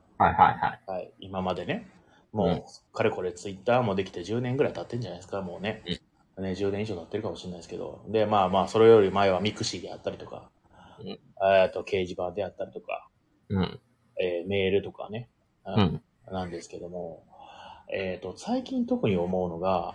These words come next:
Speaker 2: まあ、最近っていうかな、ここ本当に五年、十年ぐらいの単位で、もう五年、五年くらいかな、の単位で思うのが、なんだろうな、最初は、あの、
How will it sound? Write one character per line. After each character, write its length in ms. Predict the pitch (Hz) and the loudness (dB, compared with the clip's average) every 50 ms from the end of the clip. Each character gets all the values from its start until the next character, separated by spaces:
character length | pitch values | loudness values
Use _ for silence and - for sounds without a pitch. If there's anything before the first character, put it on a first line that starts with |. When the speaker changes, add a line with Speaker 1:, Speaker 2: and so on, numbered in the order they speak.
| - - - | -14 -16 -16
Speaker 2:
ま 80 | 107 | -14
あ、 20 | - | -14
最 260 | - - - - 185 | -14 -14 -12 -12 -10
近 180 | - 247 262 | -8 -8 -8
っ 20 | 262 | -4
て 100 | - 269 | -2 -2
い 40 | 214 | -2
う 60 | 185 | 0
か 120 | - 160 | -2 -4
な、 320 | 156 160 165 165 165 165 165 | -4 -2 -2 -2 -2 -4 -4
こ 60 | - 147 | -6 -6
こ 160 | - 143 147 | -2 -2 -2
本 200 | 151 160 170 170 | 0 -2 -4 -4
当 100 | - 165 | -4 -2
に 340 | 160 160 160 190 - - - - 113 | -2 -2 -4 -6 -10 -14 -14 -10 -6
五 160 | 120 131 143 147 | -2 -2 0 2
年、 260 | 147 143 147 147 135 | 2 2 2 0 0
十 200 | 123 139 135 135 | 0 0 2 2
年 180 | 135 135 139 | 0 -2 0
ぐ 60 | 131 113 | 0 0
ら 100 | - - | -2 -2
い 100 | - - - _ _ _ _ | -6 -10 -16 _ _ _ _
の 100 | 95 90 | -12 -4
単 220 | - 110 101 90 85 | -2 -2 -2 -2 -4
位 40 | |
で、 100 | 85 - | -8 -8
も 200 | - 101 98 85 | -6 -6 -6 -4
う 20 | 101 | -2
五 140 | 107 117 117 | -2 -2 -2
年、 120 | 98 - - - - _ _ | -4 -6 -10 -18 -20 _ _
五 100 | - 120 | 2 4
年 200 | 120 127 135 135 | 4 4 2 0
く 100 | 131 135 | 0 -2
ら 80 | 101 98 | -2 -2
い 20 | |
か 80 | 95 92 | -6 -8
な、 140 | 107 117 - | -8 -10 -6
の 140 | 110 107 104 | -4 -4 -4
単 240 | - 117 110 98 90 | -2 -4 -4 -4 -6
位 20 | |
で 100 | 95 92 | -10 -12
思 220 | 92 92 92 92 | -10 -8 -8 -8
う 20 | 87 | -8
の 80 | 87 | -10
が、 360 | 85 98 113 117 101 87 - - - - - - - - - - - _ _ _ _ | -8 -2 0 2 2 2 0 -2 -10 -18 -20 -20 -20 -20 -20 -20 -20 _ _ _ _
な 100 | 131 143 | -8 -2
ん 60 | 151 | 0
だ 80 | 135 101 | 0 2
ろ 100 | 87 87 | 2 2
う 20 | |
な、 200 | 90 92 90 - - - | 0 0 0 -2 -4 -12
最 260 | - - 180 202 202 | -4 0 2 2 2
初 140 | 190 - 233 | 4 6 8
は、 400 | 240 262 269 170 98 - - - _ _ _ _ _ _ _ _ _ _ _ _ _ _ _ _ | 10 12 12 10 10 6 2 -6 _ _ _ _ _ _ _ _ _ _ _ _ _ _ _ _
あ 120 | - 117 113 | 0 2 4
の、 320 | 107 104 101 95 95 95 | 6 6 6 6 4 0